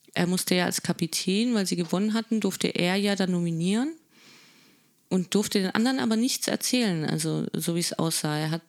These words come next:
er konnte nie mit der Sprache rausrücken, was jetzt los war. Er hat sich dann nur wahnsinnig aufgeregt, dass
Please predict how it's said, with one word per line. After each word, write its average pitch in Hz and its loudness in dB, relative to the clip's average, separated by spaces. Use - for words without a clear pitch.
er - -2
konnte - -2
nie 196 2
mit 214 -2
der 208 0
Sprache 202 -2
rausrücken, 190 -2
was 165 -2
jetzt - -6
los 190 -2
war. 190 0
Er 160 0
hat 160 -2
sich - -4
dann 170 2
nur 170 2
wahnsinnig 160 0
aufgeregt, - -6
dass - -6